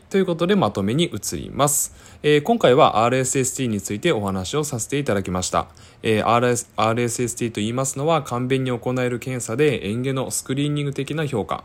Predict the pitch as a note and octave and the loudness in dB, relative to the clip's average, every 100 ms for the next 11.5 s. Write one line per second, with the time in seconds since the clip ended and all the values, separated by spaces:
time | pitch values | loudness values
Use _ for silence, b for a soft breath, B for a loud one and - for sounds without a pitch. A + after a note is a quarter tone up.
0 | - E3 - G2+ C3 D3 F#2 D#2 F2+ - | -6 -4 -4 -4 -4 -2 -2 -4 -4 -4
1 | - B B B B - F3+ C#3 - - | -8 B B B B -2 2 2 -2 -8
2 | A#2+ A2+ G#3+ G3+ F#2 F2+ - F#2 B2 B2 | -4 2 4 4 2 -2 -6 -4 -2 -2
3 | - G2+ G2 - B2 C3 C3+ C3 C3+ B2 | -2 -2 -2 -2 -2 -2 0 0 0 0
4 | F#2+ G2+ G#2+ A#2 E3 G#2 F#2 F#2 F2+ F#2+ | -2 0 0 0 0 -2 -2 -4 -4 -6
5 | F2 F2+ G2 F#2 F2+ - - - D#3 C#3+ | -4 -4 -4 -4 -4 -4 -8 0 2 2
6 | A#2 F2 F2 E2 E2 E2+ G2+ D#3+ A2 E2 | 0 0 -4 -6 -8 -8 -4 -2 -2 -2
7 | E2 G2+ - - B B B B - - | -2 -2 -4 -8 B B B B -8 0
8 | E3 - A2 G#2 C#3 A#2+ F2 - G2 F#2+ | 2 2 0 0 0 0 0 -2 -2 -2
9 | F2 E2 - F2+ G#2 D#3 A2+ - C3+ D#3 | -4 -4 -6 -6 0 2 2 0 -2 -2
10 | D#3+ D#3 C#3+ D3+ G#2 D2 A2+ C3+ C3 B2 | 0 0 0 2 0 0 -4 -2 -2 -2
11 | C3+ C3+ F#3 - | -4 -2 -4 -2